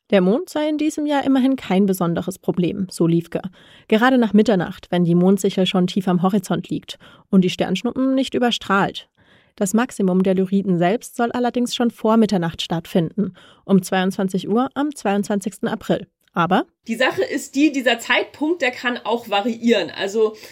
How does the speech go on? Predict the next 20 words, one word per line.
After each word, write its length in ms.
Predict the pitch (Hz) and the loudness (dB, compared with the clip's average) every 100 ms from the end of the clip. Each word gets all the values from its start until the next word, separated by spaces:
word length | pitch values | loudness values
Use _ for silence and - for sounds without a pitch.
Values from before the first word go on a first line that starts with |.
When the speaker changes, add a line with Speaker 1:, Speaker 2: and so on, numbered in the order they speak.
| - - | -20 -4
Speaker 2:
ähm, 320 | 208 220 220 - | -2 -2 -6 -6
da 80 | |
gibt's 240 | 202 285 - | -4 -4 -4
eine 80 | 233 | -2
gewisse 420 | 226 262 339 208 | -2 0 0 0
Unsicherheit 840 | 311 349 330 330 311 262 247 262 - | 2 2 0 -2 -2 0 0 0 -4
von, 380 | 240 247 269 | -4 -2 -2
das 240 | 240 233 - | -4 -6 -6
geht 220 | 233 247 | -8 -6
schon 260 | - 240 - | -2 0 0
am 140 | 233 | -6
späten 420 | - 233 240 208 | -4 -6 -6 -8
Nachmittag 680 | 190 - 277 247 262 214 226 | -6 -4 -2 -2 0 -4 -2
los 480 | 208 220 226 233 - | -4 0 2 0 -4
bis 300 | 214 226 233 | -4 -4 -4
hin 160 | 220 | -6
zu 240 | 226 214 165 | -6 -6 0
weit 240 | 180 185 | 0 0
nach 220 | 175 175 | -6 -4
Mitternacht. 640 | 220 269 156 143 170 - | -4 -4 -6 -4 -6 -8